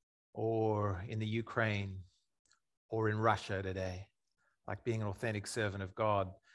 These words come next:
disentangling your faith in Jesus from the nationalism that is sweeping up your country and standing for truth, that's tough.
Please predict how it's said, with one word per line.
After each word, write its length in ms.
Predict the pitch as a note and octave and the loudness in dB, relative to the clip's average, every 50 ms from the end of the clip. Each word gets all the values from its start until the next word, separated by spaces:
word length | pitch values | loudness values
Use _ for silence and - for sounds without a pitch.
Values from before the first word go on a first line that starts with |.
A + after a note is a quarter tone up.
| - - _ _ - | -20 -20 _ _ -4
disentangling 760 | B2+ - - A#2+ G#2 - - B2 A#2+ B2 B2 A#2+ A2+ A2 A2 | -2 -2 -2 -4 -4 -2 2 2 2 4 4 4 4 4 4
your 360 | A2 G#2+ G#2+ G#2+ G#2 G2+ F#2+ - - - - _ | 2 2 2 2 2 0 -2 -6 -14 -20 -20 _
faith 340 | - - C#3+ C3 B2+ A2+ - | 0 4 6 8 8 6 6
in 120 | A#2+ A2 | 2 0
Jesus 460 | F#2+ - B2 B2+ C3 A2 G#2+ G#2 - - | 2 0 0 2 2 0 0 -2 -2 -2
from 220 | - A#2 G#2+ G#2 | -2 -2 -2 0
the 140 | G2 G#2 F#2+ - - A2 | -2 -2 -4 -4 -4 0
nationalism 760 | A2+ A#2+ B2 A#2 - - C3+ A#2+ A2+ A2 G2+ F#2+ G#2 G#2 | 2 2 2 2 0 -2 -2 0 2 2 2 2 0 0
that 140 | G2 G2+ G2 | 0 0 0
is 160 | G2+ F#2+ - | 0 -2 -2
sweeping 680 | - - - - - - - - B2 A#2 - A2+ A2+ A2+ | -6 -8 -8 -8 -10 -6 -2 -2 -2 -2 -2 -2 0 0
up 180 | G#2+ G#2+ - | 0 0 0
your 100 | A2 G2+ | -4 -6
country 520 | - - A#2 A#2 G#2+ - - A#2 A2 G#2 G2 | -4 -4 -4 -4 -4 -4 -2 0 0 0 0
and 120 | F#2+ F#2+ | -2 -4
standing 460 | - - - A2 G2+ A2 A2 A2+ G#2 | -6 -6 -2 -2 -2 -2 -2 -4 -6
for 160 | G2 - - | -8 -10 -14
truth, 300 | - - - C3 A2+ G2 - | -16 -6 -4 -4 -4 -2 -2
that's 240 | - A2+ A2+ - - | -4 -4 -4 -6 -8
tough. 340 | - - A2+ A2 G#2+ - | -4 -2 -2 -2 -4 -6